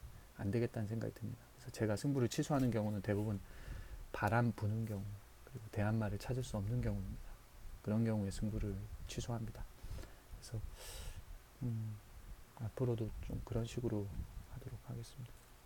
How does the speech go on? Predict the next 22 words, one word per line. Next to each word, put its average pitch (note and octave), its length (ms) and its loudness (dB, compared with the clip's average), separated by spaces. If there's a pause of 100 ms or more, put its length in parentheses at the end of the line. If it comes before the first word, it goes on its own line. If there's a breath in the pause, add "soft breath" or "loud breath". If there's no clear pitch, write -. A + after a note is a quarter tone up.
(2000 loud breath)
상경주를 F3 760 12
승부를 D3 360 6
한 D3+ 120 6
거는 B2 500 6
이제 - 180 -2
라피도 D3 460 4
볼트, B2 560 6
이거는 D3 380 10
이제 A#2 200 8 (640 loud breath)
어느 A#2+ 260 6
정도 C#3+ 300 8
좀 B2 320 6
격은 C3 320 12
있는 A#2+ 260 10
말인 A#2 420 6
건 A2 460 2
같아요. A2+ 520 2 (120)
격은 A2+ 300 6
있는 A2+ 240 8
말인 A2+ 320 4
건 A#2 160 4
같은데, A2 580 4